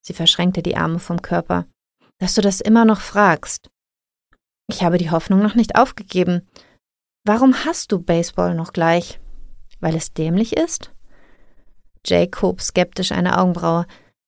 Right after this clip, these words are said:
Er wusste, dass sie log, aber wohl auch, dass sie ihm nicht den wahren Grund nennen würde. Eigentlich wunderte es Kylie, dass er noch nicht selbst darauf gekommen war, dass er nie die Verbindung hergestellt hatte.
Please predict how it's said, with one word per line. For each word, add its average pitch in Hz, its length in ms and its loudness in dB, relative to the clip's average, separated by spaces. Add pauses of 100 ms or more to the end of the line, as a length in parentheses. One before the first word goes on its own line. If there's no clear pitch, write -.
Er 196 120 2
wusste, 180 280 -4
dass 160 180 -4
sie 170 100 -4
log, 165 380 -2 (320)
aber 196 300 4
wohl 208 160 2
auch, 226 300 4
dass 214 220 2
sie 214 120 0
ihm 190 100 2
nicht 196 260 2
den 202 140 2
wahren 175 300 2
Grund 165 240 -2
nennen 165 240 0
würde. 160 360 0 (1400)
Eigentlich 233 440 2
wunderte 196 380 2
es - 180 -6
Kylie, 180 380 2
dass 180 200 0
er 190 80 2
noch 185 160 2
nicht 202 220 2
selbst 196 300 4
darauf 156 240 -6
gekommen 170 400 -4
war, - 240 -2 (680)
dass 190 160 -2
er 196 80 6
nie 208 160 8
die 233 120 2
Verbindung 220 520 4
hergestellt 156 600 -6
hatte. 165 340 -6